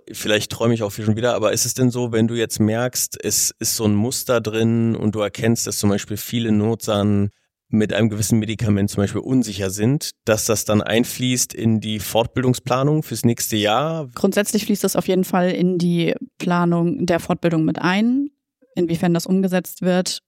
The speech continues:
Speaker 2: wird dann entschieden. Wir haben ja die Möglichkeit, auch E-Learnings zu machen.
Speaker 1: Mhm.
Speaker 2: Dafür ist dann der Kollege Thorsten zuständig in Rücksprache mit uns. Wir können E-Learnings machen, wir können auch sogenannte Medisnacks machen, also ganz kurze Informationen, kurzer Input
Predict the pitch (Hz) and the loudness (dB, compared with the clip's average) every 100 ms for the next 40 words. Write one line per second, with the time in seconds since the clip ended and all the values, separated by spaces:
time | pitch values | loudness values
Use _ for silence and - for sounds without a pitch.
0 | _ 180 - 160 165 170 208 220 226 202 | _ -4 0 2 2 0 0 2 0 0
1 | 175 170 170 170 170 175 - - 175 190 | 0 0 0 0 -2 -2 -8 -6 -4 0
2 | 208 208 208 208 - - _ - _ - | 2 2 0 -2 -4 -16 _ -20 _ -6
3 | - 202 202 214 208 110 120 151 180 185 | 0 0 2 2 4 4 2 0 -2 0
4 | 185 - 175 175 170 170 - 196 - 208 | 0 0 0 0 0 0 0 0 2 0
5 | 208 - 196 190 190 190 185 - - 175 | 0 0 0 0 0 -2 -4 -4 -6 -2
6 | - - 247 254 - _ - - - _ | -2 0 0 0 -4 _ -20 -20 -20 _
7 | _ _ 165 180 185 175 175 202 208 202 | _ _ -2 0 2 2 2 0 2 0
8 | 196 196 185 190 180 175 175 170 165 - | 0 -4 0 0 0 2 2 2 -2 -2
9 | 165 160 - _ - 180 170 165 165 175 | -2 -2 -10 _ -8 -4 2 2 2 2
10 | 220 220 190 185 - 175 - 180 175 - | 2 0 -2 -4 -2 -2 2 2 2 -2
11 | 160 160 170 - 190 - 180 165 165 160 | -2 0 0 2 -2 0 0 2 0 -2
12 | _ - 170 165 165 - 196 196 190 185 | _ -2 0 2 0 0 0 2 0 -2
13 | - - 185 185 165 202 - 208 - | -8 -2 -2 2 2 2 2 -2 -2